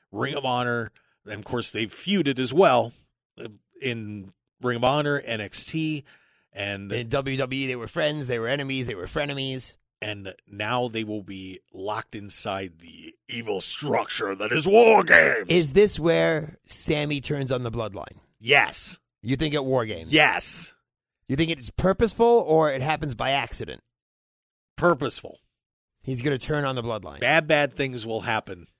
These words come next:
Speaker 1: to the Bloodline because of Sami Zayn. Of course, the, the interesting part about this storyline was when W W E put this together and was getting Sammy into this, they were only planning to do this for a few weeks and then do the
Speaker 2: If,
Speaker 1: turn.
Speaker 2: if that, yeah.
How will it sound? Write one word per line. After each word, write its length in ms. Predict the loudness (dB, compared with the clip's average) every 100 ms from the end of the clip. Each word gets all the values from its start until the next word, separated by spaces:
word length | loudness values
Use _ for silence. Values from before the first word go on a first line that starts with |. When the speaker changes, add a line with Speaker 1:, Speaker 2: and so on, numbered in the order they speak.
| _ _ -14
Speaker 1:
to 120 | -12
the 100 | -10
Bloodline 580 | -8 -8 -10 -14 -16 -20 _ _
because 320 | -16 -12 -12
of 60 | -10
Sami 300 | -10 -10 -12
Zayn. 320 | -14 -14 -16 _ _ _ _ _ _ _ _
Of 100 | -4
course, 220 | -2 -4 -8 -8 -2
the, 180 | -2 0
the 140 | 0
interesting 360 | 0 -2 -6 -2
part 180 | -2
about 200 | 0 -2
this 180 | -2 -6
storyline 500 | 0 0 0 -4 -4
was 260 | -4 -4 -4
when 220 | -4 -4
W 220 | 0 2 4
W 240 | 2 0
E 40 | -6 _
put 180 | -4 -2
this 180 | -4 -8
together 420 | -4 -2 0 -2
and 140 | -4
was 240 | -8 -10 -12 _ _ _ _
getting 200 | -10 -8 -8
Sammy 480 | -2 -2 -2 -4
into 240 | -6 -4 -6
this, 260 | -8 -12 -14 _ -20 _
they 140 | 0
were 120 | 2
only 180 | 2 0
planning 420 | -2 -2 -2 -2
to 80 | -6
do 200 | 0 0
this 200 | 0 -4
for 160 | -6 -8
a 60 |
few 200 | -8 -8
weeks 260 | -6 -6 -8
and 120 | -8
then 120 | -10
do 180 | -6 -8
the 60 | -6
Speaker 2:
If, 60 | -2
Speaker 1:
turn. 360 | 0 0 -2 0
Speaker 2:
if 200 | 0 2
that, 320 | 0 0 -2
yeah. 300 | -2 -2